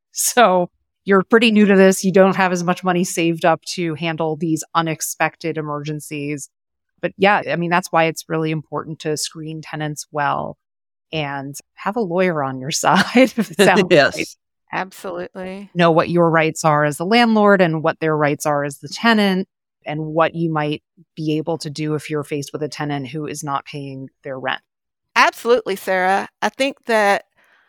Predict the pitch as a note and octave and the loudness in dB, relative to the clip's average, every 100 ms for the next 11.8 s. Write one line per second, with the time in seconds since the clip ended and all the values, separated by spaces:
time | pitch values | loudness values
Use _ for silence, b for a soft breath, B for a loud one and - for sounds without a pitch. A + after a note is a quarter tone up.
0 | _ _ _ - - A3+ - C4+ D#4+ C#4+ | _ _ _ -12 -8 -8 2 4 4 2
1 | - - - A#3+ C#4 B3+ G3+ - A3 G3 | -4 -10 -2 2 2 0 -4 -4 -4 -4
2 | - G#3+ G3 F#3+ - G#3+ G#3 - G#3 G3+ | -6 -6 -2 -4 -4 -8 -6 -4 -4 -4
3 | - G3+ - A3+ - F3+ D#3 E3 G3+ - | -8 -8 -6 -8 0 2 2 0 -8 -18
4 | b b b F4 C#5+ G4 D4+ B3+ - B3 | b b b 2 4 4 2 0 0 0
5 | D4 D4+ A#3+ A#3 - G#3+ F#3 B2+ E3 - | 2 2 0 -2 -8 -8 -6 -8 -12 -16
6 | - - G3+ E3 - G3+ C#3 B2 _ G#3 | -16 -10 -8 -8 -6 -6 -6 -10 _ -12
7 | A3+ C4+ - B3 B3+ A#3 A#3 A#3 _ _ | -6 -4 0 -2 0 -2 -2 -4 _ _
8 | A#3+ A#3 A#3 A3 _ _ _ D#3+ F#3+ A3 | -6 -4 -6 -8 _ _ _ -2 -2 0
9 | A3+ A#3+ C#4+ A3 A3+ - A3+ - - - | -4 2 4 4 0 -2 -6 -2 -4 0
10 | G3 G#3 - - B3 C4 C4+ C#4 A#3 A3 | 0 0 -6 -2 2 2 0 -2 -8 -6
11 | A#3+ - A3 C4+ G#3+ C#3 D2+ - | -6 4 4 4 -4 -10 -16 -20